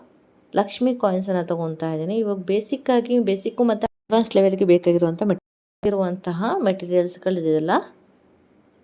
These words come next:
ನೆಕ್ಸ್ಟ್ ನಾನು ಇಂಪಾರ್ಟೆಂಟು ಸಿಲ್ಕ್ ಥ್ರೆಡ್ ಮತ್ತು ಕಾಟನ್ ಥ್ರೆಡ್ ಎರಡನ್ನೂ ಯೂಸ್ ಮಾಡ್ಕೊತಾ ಇದ್ದೀನಿ. ಕಾಟನ್ ಥ್ರೆಡಲ್ಲಿ ಬೀಡ್ಸನ್ನು ವರ್ಕ್ ಮಾಡೋದಕ್ಕಾಗಲಿ,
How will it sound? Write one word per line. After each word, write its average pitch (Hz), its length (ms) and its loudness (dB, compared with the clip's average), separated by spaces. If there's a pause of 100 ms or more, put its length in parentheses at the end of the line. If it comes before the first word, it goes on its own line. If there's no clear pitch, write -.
(640)
ನೆಕ್ಸ್ಟ್ 247 260 -2
ನಾನು 240 580 0
ಇಂಪಾರ್ಟೆಂಟು 208 760 0 (340)
ಸಿಲ್ಕ್ 233 260 2
ಥ್ರೆಡ್ 226 220 4
ಮತ್ತು 208 540 0 (400)
ಕಾಟನ್ 196 420 4
ಥ್ರೆಡ್ 170 240 0
ಎರಡನ್ನೂ 175 340 0
ಯೂಸ್ 202 240 -2
ಮಾಡ್ಕೊತಾ 156 480 -4
ಇದ್ದೀನಿ. 170 200 -4
ಕಾಟನ್ 220 420 2
ಥ್ರೆಡಲ್ಲಿ 208 400 2
ಬೀಡ್ಸನ್ನು 196 480 0
ವರ್ಕ್ 185 200 -2
ಮಾಡೋದಕ್ಕಾಗಲಿ, 175 800 0